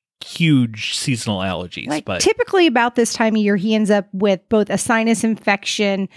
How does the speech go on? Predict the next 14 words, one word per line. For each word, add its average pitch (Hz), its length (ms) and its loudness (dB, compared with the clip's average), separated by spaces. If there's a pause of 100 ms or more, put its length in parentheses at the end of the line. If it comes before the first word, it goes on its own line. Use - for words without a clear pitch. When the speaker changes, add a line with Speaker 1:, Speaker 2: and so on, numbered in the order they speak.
(320)
Speaker 2:
and 220 580 2
some 208 340 0
sort 208 300 -2
of 190 140 0
upper 202 260 0
respiratory 185 600 -4
thing, 190 260 -2
all 208 240 4
because 190 540 0
Speaker 1:
Because 151 180 0
of 196 100 4
Speaker 2:
of 139 240 4
Speaker 1:
allergies. - 0 -
Speaker 2:
allergies. 185 600 -2